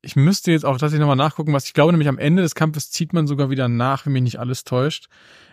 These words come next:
Es ist auf jeden Fall so, dass du ja deine Handkarten im Kampf, also die werden, dein komplettes Deck wird halt neu gemischt,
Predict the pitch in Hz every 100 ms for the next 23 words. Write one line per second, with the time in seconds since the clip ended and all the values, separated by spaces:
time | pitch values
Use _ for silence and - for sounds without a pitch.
0 | - 120 131 135 160 160 160 147 151 151
1 | 156 - - - - 131 147 143 135 131
2 | 123 165 160 160 151 143 - 170 190 -
3 | _ _ _ _ _ - - 147 135 127
4 | 127 139 139 131 127 127 _ _ 165 -
5 | - 143 135 143 156 131 165 - - 147
6 | 143 135 - 139 139 147 139 196 - -